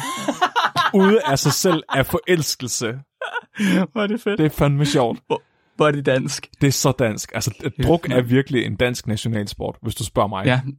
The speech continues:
Speaker 2: er ikke engang løgn. Det er også det, jeg siger. Man kan blive olympisk hundrede meter mester i druk. <laughs>
Speaker 1: Men så
Speaker 2: Der er noget på, øh, på, øh, Maskinværksskolen i, øh, Aarhus, og nok også andre steder. Der har man meter.
Speaker 1: Meter?
Speaker 2: Hvor du ligesom har ti bajer på en meter pind.
Speaker 1: Ja.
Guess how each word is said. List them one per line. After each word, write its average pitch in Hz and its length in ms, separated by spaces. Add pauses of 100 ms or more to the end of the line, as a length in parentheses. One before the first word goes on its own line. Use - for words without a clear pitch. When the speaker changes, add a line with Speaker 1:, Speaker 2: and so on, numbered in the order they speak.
(340)
Speaker 2:
er 165 60
ikke 170 40
engang 127 200
løgn. 120 140
Det 202 80
er 214 40
også 220 100
det, - 40
jeg 240 100
siger. 262 240
Man 185 100
kan 165 80
blive 180 160
olympisk 185 380
hundrede 190 160
meter 139 120
mester 139 240
i 135 40
druk. 147 320
<laughs> - 0 (2000)
Speaker 1:
Men 170 80
så 196 120
Speaker 2:
Der 143 60
er 185 80
noget 220 280
på, 160 220
øh, 139 240
på, 135 260
øh, 127 100
Maskinværksskolen 156 680
i, 135 140
øh, 123 300
Aarhus, 170 400
og 127 120
nok 135 140
også 127 160
andre 147 140
steder. 117 200
Der 151 120
har 165 100
man 151 140
meter. 190 260 (380)
Speaker 1:
Meter? 135 300
Speaker 2:
Hvor 139 100
du 135 60
ligesom 139 220
har 135 180 (100)
ti 190 200
bajer 143 260
på 127 180
en 117 80
meter 117 180
pind. 165 220 (160)
Speaker 1:
Ja. 139 160